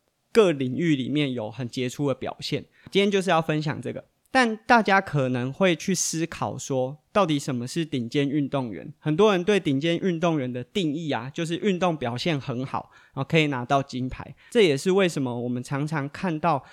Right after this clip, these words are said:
很多人就是对运动员觉得他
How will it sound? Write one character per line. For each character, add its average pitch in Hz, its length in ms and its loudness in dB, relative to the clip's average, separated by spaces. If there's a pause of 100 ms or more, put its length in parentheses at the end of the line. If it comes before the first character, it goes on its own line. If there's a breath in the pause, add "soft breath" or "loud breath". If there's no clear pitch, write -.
(220 loud breath)
很 139 180 -2
多 170 240 6
人 139 200 0
就 160 120 -4
是 170 120 -4
对 175 280 4
运 180 200 0
动 160 240 2
员 127 160 -2
觉 135 140 -4
得 135 140 -2
他 143 400 -4